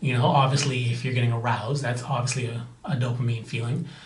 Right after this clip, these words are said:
Um, or just that kind of buzz. It's that slight buzz. If you have ever had that feeling when you have sup-, that, with the person of the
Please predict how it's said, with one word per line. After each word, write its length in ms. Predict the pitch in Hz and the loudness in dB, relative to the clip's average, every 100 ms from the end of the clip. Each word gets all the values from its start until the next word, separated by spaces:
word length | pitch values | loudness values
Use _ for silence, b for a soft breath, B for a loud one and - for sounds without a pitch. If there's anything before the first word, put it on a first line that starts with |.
| B B | B B
Um, 680 | - 143 139 135 123 120 - - | 4 6 8 6 2 -2 -4 0
or 220 | 175 180 | 6 8
just 280 | 175 208 - | 8 4 4
that 160 | 208 - | 4 2
kind 220 | 214 208 | 0 2
of 200 | 147 117 | 2 2
buzz. 680 | 156 127 - - - - - _ _ - | 4 4 0 -4 -6 -6 -12 _ _ -4
It's 100 | - | 2
that 160 | 202 | 2
slight 500 | - 240 202 180 - | 2 0 0 0 -4
buzz. 500 | 151 127 110 107 - B B B B _ - _ _ - | 0 2 0 -4 -12 B B B B _ -20 _ _ 0
If 220 | 147 135 | 2 6
you 260 | 160 240 277 | 6 6 6
have 220 | 277 - | 4 6
ever 260 | 190 220 | 4 6
had 460 | 196 185 170 147 123 | 2 4 4 4 2
that 320 | 127 160 - | 2 2 2
feeling 420 | - 175 175 143 | 0 2 4 4
when 120 | 131 127 | 2 0
you 160 | 127 | -2
have 180 | 127 123 | -2 0
sup-, 360 | - 175 - - | 2 2 0 0
that, 400 | 147 135 - - | 2 2 -2 -2
with 220 | 151 143 - | 2 2 0
the 80 | |
person 340 | - 165 170 165 | 0 2 2 2
of 300 | 143 127 120 | 0 0 2
the 220 | 120 - | 0 -2